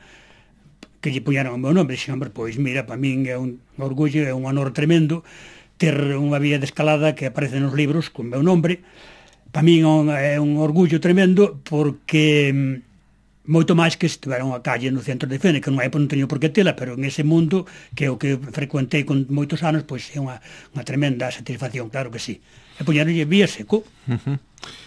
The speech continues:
Speaker 2: Eh, despois de dedicarte durante moitos anos á escalada, os consellos médicos che di-, indicaron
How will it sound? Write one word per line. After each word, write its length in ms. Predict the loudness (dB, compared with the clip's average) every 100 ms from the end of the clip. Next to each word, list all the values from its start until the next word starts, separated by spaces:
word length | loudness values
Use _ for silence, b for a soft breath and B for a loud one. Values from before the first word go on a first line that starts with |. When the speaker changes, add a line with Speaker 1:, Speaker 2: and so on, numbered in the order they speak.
| B _ 0
Speaker 2:
Eh, 440 | 2 4 4 4
despois 560 | 2 2 4 4 6 6
de 480 | 6 6 4 2 2
dedicarte 720 | 2 2 2 2 2 0 0
durante 400 | 2 2 2 2
moitos 320 | 2 2 2
anos 240 | 2 4
á 80 | 2
escalada, 720 | 2 2 4 4 4 0 -2
os 400 | -2 2 2 0
consellos 480 | 0 2 2 2 2
médicos 480 | 2 2 2 0 0
che 160 | -2 -2
di-, 160 | 0
indicaron 640 | 0 0 0 0 0 -2